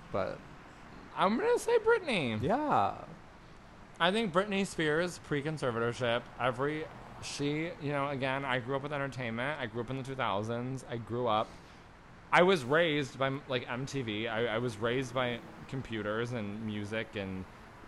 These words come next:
Speaker 2: network television, and that's what I grew up on. You know, it wasn't till, like,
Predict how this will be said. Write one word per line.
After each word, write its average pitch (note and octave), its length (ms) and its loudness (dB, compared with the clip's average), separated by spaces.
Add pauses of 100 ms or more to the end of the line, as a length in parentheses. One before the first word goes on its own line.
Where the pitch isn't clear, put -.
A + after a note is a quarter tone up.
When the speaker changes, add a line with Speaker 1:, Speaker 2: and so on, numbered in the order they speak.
(120)
Speaker 2:
network A#2+ 560 0
television, G#2+ 680 -2
and A#2 120 -4
that's G#2+ 240 -4
what B2 160 -2
I A#2 80 2
grew A2+ 220 -2
up C#3 140 -6
on. F#2 240 -2
You G2 80 -4
know, G#2 140 0
it G#2+ 40 0
wasn't A#2+ 360 0 (420)
till, A2+ 380 2
like, G#2+ 260 2